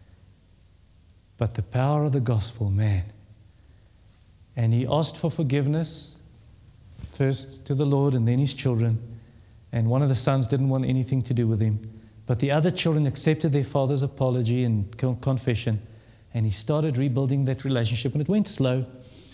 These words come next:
But when he lay on his deathbed, the love between him and his children, it was tangible. You kon amper aanvat daai liefde. How they loved him and how he loved them. Listen, no dad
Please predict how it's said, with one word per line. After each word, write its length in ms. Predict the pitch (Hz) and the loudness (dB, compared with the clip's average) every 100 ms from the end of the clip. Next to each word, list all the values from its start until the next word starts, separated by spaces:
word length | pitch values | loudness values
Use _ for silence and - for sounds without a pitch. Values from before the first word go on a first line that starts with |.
| - - - | -20 -20 -8
But 140 | 127 123 | -4 0
when 140 | 165 | 2
he 80 | 208 | 2
lay 160 | 190 | 2
on 80 | 185 | 2
his 100 | 170 | 0
deathbed, 520 | 143 143 - 110 87 - - - - - - - - - - - - - - _ _ - | 2 0 0 -2 -2 -8 -20 -20 -20 -20 -20 -20 -20 -20 -20 -20 -20 -20 -20 _ _ -4
the 180 | 117 131 | 2 4
love 480 | 127 147 202 180 143 | 4 4 4 2 0
between 400 | 170 - 175 156 | -2 2 2 4
him 240 | 139 165 | 4 2
and 100 | 156 | 2
his 180 | 147 - | 0 -2
children, 640 | - - 151 123 98 87 - - - - _ - - _ | -6 -2 0 2 0 -2 -8 -20 -20 -20 _ -20 -20 _
it 120 | 127 - | -10 -2
was 240 | 131 107 - - | -2 -2 -4 -8
tangible. 600 | 131 151 131 127 101 87 | -2 0 2 2 2 -2
You 80 | 110 | -2
kon 160 | 131 131 | -2 0
amper 260 | 143 156 | 0 2
aanvat 560 | 143 127 110 - 101 - | 0 0 -2 -2 -6 -4
daai 200 | 104 98 | -4 -2
liefde. 320 | 95 - - - - - _ _ _ - - _ _ _ - - _ | -4 -6 -16 -18 -20 -20 _ _ _ -20 -20 _ _ _ -20 -20 _
How 240 | - 131 143 | -2 2 4
they 160 | 139 | 4
loved 320 | 135 139 123 110 | 4 4 4 4
him 420 | 123 117 110 - | 4 4 0 -2
and 160 | 120 110 | 0 2
how 220 | 131 143 | 2 4
he 80 | 143 | 4
loved 320 | 127 113 95 | 4 2 0
them. 240 | 98 87 - - - - 135 | 0 -2 -8 -18 -20 -8 -2
Listen, 320 | 147 131 90 - - - - - _ - | 0 0 -4 -8 -18 -20 -20 -20 _ -2
no 260 | 110 156 | 2 2
dad 440 | 131 117 92 90 | 4 2 0 -4